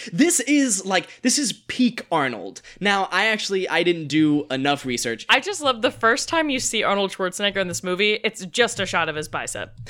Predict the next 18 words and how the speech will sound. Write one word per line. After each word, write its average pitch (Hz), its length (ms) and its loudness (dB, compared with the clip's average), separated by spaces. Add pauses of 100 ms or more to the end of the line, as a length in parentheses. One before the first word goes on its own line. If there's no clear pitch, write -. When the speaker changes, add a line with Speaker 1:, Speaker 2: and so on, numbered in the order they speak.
(140)
Speaker 1:
Yeah. - 160 0 (420)
Speaker 2:
Like, 196 240 2
Speaker 1:
Yeah. 254 240 -2
Speaker 2:
<laughs> 403 840 -2
that's 269 160 2
all 285 140 4
you 254 140 2
see 233 180 0
of 196 100 2
him 185 100 2
off 170 160 4
Speaker 1:
Uh-huh. 185 80 0
Speaker 2:
the 185 60 0
bat. 165 340 0
Speaker 1:
Uh-huh. 170 340 0 (220)
So 202 480 6
this, 208 720 0
<sighs> - 40 -16